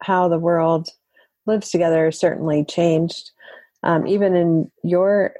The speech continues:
short lifetime, there's been a lot of change, and certainly Sunday, the culture of Sunday in America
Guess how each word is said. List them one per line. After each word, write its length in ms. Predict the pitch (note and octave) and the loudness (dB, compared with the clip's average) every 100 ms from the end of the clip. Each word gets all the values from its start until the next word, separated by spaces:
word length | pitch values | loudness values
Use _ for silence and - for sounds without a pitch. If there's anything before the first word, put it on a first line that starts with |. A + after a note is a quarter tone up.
| - | -10
short 360 | - F3+ - | -2 0 0
lifetime, 720 | E3 D#3+ D#3 F3+ E3 D#3 D3 | 0 0 0 -2 0 0 -2
there's 260 | D#3+ D3+ D3 | -2 -2 -2
been 180 | D#3+ D3+ | -4 -2
a 60 | |
lot 220 | C#3+ C#3+ C#3 | 0 0 0
of 120 | C#3+ | -2
change, 380 | - D#3 D3+ D#3 | -4 -2 0 -2
and 160 | D3+ | -6
certainly 680 | - E3+ D#3+ E3 D#3+ D#3 D3+ | -4 -4 -2 0 0 0 -2
Sunday, 760 | - - F3+ E3+ D#3+ C#3+ C#3+ D3 | -4 -6 -2 0 0 2 2 2
the 100 | D3+ | 0
culture 460 | - F3 E3 E3 | 0 -2 -2 -2
of 140 | D3 - | -2 -2
Sunday 520 | - D3+ D3+ D3+ D3 | -2 -2 0 0 0
in 100 | D3 | -2
America 760 | D3 D#3 E3 E3 - D#3 D3 | 0 0 2 0 -2 0 0